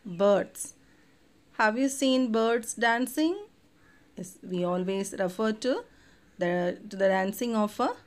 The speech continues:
peacock, is it? Also, we might have seen, uh, birds walking in the fields and flying over the fields.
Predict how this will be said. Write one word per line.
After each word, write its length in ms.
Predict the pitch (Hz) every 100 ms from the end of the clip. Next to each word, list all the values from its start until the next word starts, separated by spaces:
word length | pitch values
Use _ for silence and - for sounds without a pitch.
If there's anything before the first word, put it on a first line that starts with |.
| _ _ _
peacock, 480 | 226 220 - - -
is 200 | 240 220
it? 120 | - - _ _ _ - _ _ _ -
Also, 460 | 214 220 240 233
we 160 | 226 240
might 300 | 220 214 220
have 260 | 240 220
seen, 460 | 220 - 247 262 311 -
uh, 220 | 190 180
birds 580 | 175 185 196 208 208 - - _ _ _ -
walking 600 | 185 185 220 220 269 269 - _
in 200 | - 185
the 100 | 185
fields 480 | 185 208 202 202 202
and 160 | 190 180
flying 400 | 185 175 175 185
over 280 | 180 170 180
the 200 | 175 190
fields. 420 | - 208 151 -